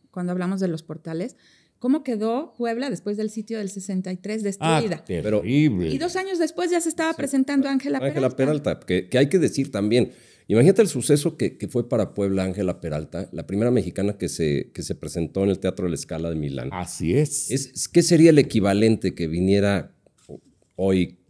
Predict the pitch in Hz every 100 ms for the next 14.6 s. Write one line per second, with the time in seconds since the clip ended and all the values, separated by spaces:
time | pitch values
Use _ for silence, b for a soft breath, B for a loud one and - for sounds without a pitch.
0 | _ - 95 87 80 - 80 73 85 65
1 | 65 - - 214 208 208 254 415 339 294
2 | 185 - 101 - 95 101 90 80 78 85
3 | - 117 123 196 - - 123 123 127 143
4 | 139 135 - 190 - - 190 202 147 160
5 | 156 156 185 170 147 156 147 131 139 -
6 | 175 151 151 180 175 147 - 110 95 78
7 | - 101 - 139 131 131 120 123 127 139
8 | - 127 120 160 170 202 180 147 131 165
9 | 240 233 226 - 269 302 254 151 - _
10 | _ _ _ - 180 175 147 - _ _
11 | _ - 220 254 254 294 185 - 294 294
12 | 339 - 294 294 254 262 262 254 285 220
13 | - 233 254 - - 233 220 233 233 220
14 | 208 226 240 208 208